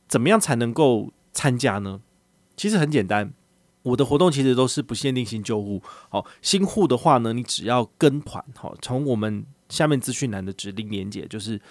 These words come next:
上车，那么你就享有一次抽奖机会。如果十个人以内回报，就是人人有奖。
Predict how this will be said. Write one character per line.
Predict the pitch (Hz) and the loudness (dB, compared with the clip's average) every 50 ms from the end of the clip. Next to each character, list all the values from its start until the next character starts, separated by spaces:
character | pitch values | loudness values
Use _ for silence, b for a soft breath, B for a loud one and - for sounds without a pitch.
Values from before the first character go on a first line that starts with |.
| B B B B | B B B B
上 | - - 170 127 104 104 | -2 0 0 0 0 0
车， | - - - 107 98 98 - b b b b b b b _ | -2 -2 -2 -2 -2 -4 -6 b b b b b b b _
那 | 143 143 | -2 0
么 | 127 113 | 0 0
你 | 101 95 87 | 0 -2 -2
就 | - 131 | -2 0
享 | 110 - 113 95 | 0 0 0 -2
有 | 95 | -4
一 | - 101 | -6 -6
次 | - - - | -8 -8 -8
抽 | 113 - 107 107 | -6 -6 -8 -8
奖 | - - 110 | -10 -12 -12
机 | - - 98 | -12 -12 -12
会。 | - 120 98 113 | -12 -10 -6 0
如 | 127 165 | 2 4
果 | 190 175 | 6 6
十 | 131 - - - - 143 | 6 6 4 2 2 4
个 | 139 156 | 4 6
人 | 123 110 107 104 98 92 | 6 6 4 2 0 -2
以 | 107 | -2
内 | 123 135 117 | 0 0 0
回 | - 113 101 | 0 -2 0
报， | 110 120 113 | 2 2 2
就 | 110 117 | 2 2
是 | 95 117 113 | -2 -2 -2
人 | 104 98 98 | -2 -2 -2
人 | 107 101 92 | -4 -4 -4
有 | 98 98 98 | -4 -6 -6
奖。 | 98 - - 80 | -4 -6 -8 -8